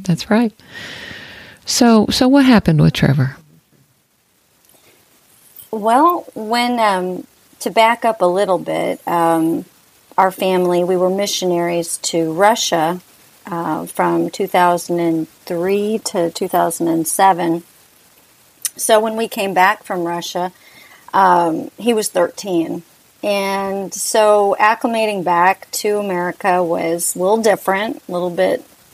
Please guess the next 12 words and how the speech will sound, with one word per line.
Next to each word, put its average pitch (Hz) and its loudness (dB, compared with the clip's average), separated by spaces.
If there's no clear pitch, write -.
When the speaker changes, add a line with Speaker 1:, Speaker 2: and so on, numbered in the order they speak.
Speaker 2:
of 175 -10
a 180 -4
challenge. 185 0
And, 190 -2
uh, 170 -2
he 311 0
struggled 202 4
a 185 2
lot 170 2
in 185 -4
school 180 0
and, 160 -2